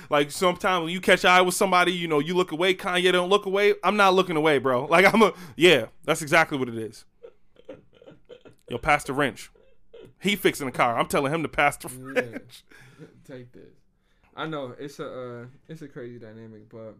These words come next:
Speaker 1: It's a, it's an annoying dynamic. It's just something I don't like dealing with.
Speaker 2: this is why I felt the need to make that album. I'm gonna, I'm just gonna say that
Speaker 1: Yo,
Speaker 2: again
Speaker 1: what is your
Speaker 2: because
Speaker 1: album about?
Speaker 2: it's, it's about, all right.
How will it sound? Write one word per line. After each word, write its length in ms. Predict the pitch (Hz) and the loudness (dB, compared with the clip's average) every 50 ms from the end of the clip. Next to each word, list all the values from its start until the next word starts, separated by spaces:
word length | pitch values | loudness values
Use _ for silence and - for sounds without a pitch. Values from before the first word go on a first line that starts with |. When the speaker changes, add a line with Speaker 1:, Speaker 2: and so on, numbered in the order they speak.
| _ _ _ - | _ _ _ -16
Speaker 1:
It's 160 | 180 185 - | -14 -12 -10
a, 120 | 214 - | -10 -10
it's 140 | 196 208 - | -10 -10 -10
an 120 | 247 214 185 | -10 -10 -8
annoying 360 | 156 139 135 135 139 131 120 | -8 -6 -6 -4 -6 -6 -6
dynamic. 460 | 120 113 113 113 110 110 110 110 107 | -8 -8 -10 -10 -12 -12 -12 -12 -12
It's 100 | 127 131 | -12 -12
just 140 | 156 151 - | -14 -14 -12
something 200 | - 156 120 135 | -10 -10 -8 -8
I 120 | 135 139 | -6 -6
don't 120 | 139 131 117 | -6 -8 -8
like 220 | 120 127 120 117 | -10 -12 -10 -10
dealing 240 | 123 123 123 120 113 | -10 -10 -10 -10 -12
with. 180 | 113 107 - | -14 -16 -12
Speaker 2:
this 220 | 139 175 233 226 220 | -10 -8 -8 -8 -8
is 160 | 226 196 165 | -10 -12 -10
why 300 | 160 175 170 170 165 165 | -8 -8 -6 -6 -6 -6
I 160 | 123 143 160 165 | -6 -8 -8 -8
felt 280 | - 165 147 139 143 | -8 -10 -10 -10 -12
the 80 | - 135 | -14 -16
need 340 | 131 131 131 127 123 120 - | -14 -14 -14 -14 -16 -18 -18
to 80 | 127 | -18
make 240 | 120 120 113 113 - | -18 -18 -18 -18 -18
that 160 | 113 110 104 | -20 -18 -18
album. 320 | 110 117 104 95 85 65 58 | -18 -18 -18 -20 -20 -20 -20
I'm 160 | 76 104 113 117 | -20 -18 -16 -16
gonna, 160 | 117 107 - - - | -16 -16 -16 -18 -18
I'm 100 | 107 120 | -18 -16
just 180 | 120 120 120 - | -16 -18 -18 -18
gonna 140 | 123 117 113 | -18 -18 -18
say 240 | - - 139 131 | -16 -14 -14 -12
that 120 | 123 127 127 120 | -10 -10 -12 -12
Speaker 1:
Yo, 60 | 117 | -14
Speaker 2:
again 200 | 113 131 131 123 | -12 -12 -10 -10
Speaker 1:
what 120 | 143 175 | -8 -10
is 100 | 196 175 | -10 -10
your 120 | 190 175 135 | -10 -10 -8
Speaker 2:
because 80 | 123 127 | -8 -8
Speaker 1:
album 260 | 131 120 123 113 117 | -8 -8 -10 -14 -14
about? 380 | 113 104 113 107 110 110 - - _ - _ | -16 -16 -16 -16 -16 -16 -18 -20 _ -20 _
Speaker 2:
it's, 280 | - 135 135 - - - _ _ _ _ - | -16 -16 -16 -16 -20 -20 _ _ _ _ -16
it's 200 | 135 135 139 - - | -16 -16 -16 -16 -16
about, 640 | 139 135 123 120 - 160 170 180 175 156 - - - - - _ _ _ - - - _ _ _ _ _ _ _ _ | -16 -16 -16 -14 -12 -8 -8 -6 -6 -8 -10 -14 -18 -20 -20 _ _ _ -20 -20 -20 _ _ _ _ _ _ _ _
all 80 | 95 | -20
right. 200 | 92 78 76 71 | -20 -20 -20 _